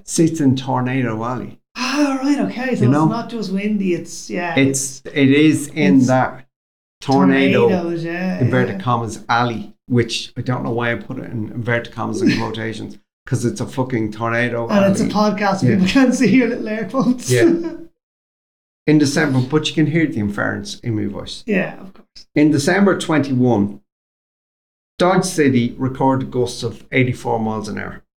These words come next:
Speaker 2: Okay.
Speaker 1: And I don't know if they were average over a year, but if they were, fuck me.
Speaker 2: Yeah,
Speaker 1: That's
Speaker 2: yeah, no, I, I don't
Speaker 1: Yeah,
Speaker 2: think the
Speaker 1: so
Speaker 2: average
Speaker 1: no, I
Speaker 2: gusts,
Speaker 1: would, I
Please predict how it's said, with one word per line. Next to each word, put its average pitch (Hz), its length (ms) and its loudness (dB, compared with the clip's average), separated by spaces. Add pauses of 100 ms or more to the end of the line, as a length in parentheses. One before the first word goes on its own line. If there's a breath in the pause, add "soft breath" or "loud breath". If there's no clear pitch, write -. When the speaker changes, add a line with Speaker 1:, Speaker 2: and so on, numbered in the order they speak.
(260)
Speaker 2:
Okay. 196 520 -6 (300)
Speaker 1:
And 120 180 2
I 120 120 0
don't 131 360 0
know 123 240 -4
if - 200 -14
they 120 160 -2
were 110 360 -4
average 117 640 -6 (880)
over 117 300 0
a 110 100 -2
year, 123 580 -4 (200)
but 123 200 0
if 123 160 -4
they 123 60 -4
were, 107 400 -2 (140)
fuck 127 240 -2
me. 107 320 -4 (360)
Speaker 2:
Yeah, 233 120 2
Speaker 1:
That's 233 180 -2
Speaker 2:
yeah, 214 380 -2
no, 185 300 -6
I, 180 80 -10
I - 160 -12
don't - 140 -4
Speaker 1:
Yeah, 117 160 4
Speaker 2:
think - 120 -4
the - 40 -2
Speaker 1:
so 117 100 2
Speaker 2:
average 185 180 -2
Speaker 1:
no, 123 260 4
I - 20 -4
Speaker 2:
gusts, 127 260 -6
Speaker 1:
would, - 20 -12
I 127 40 0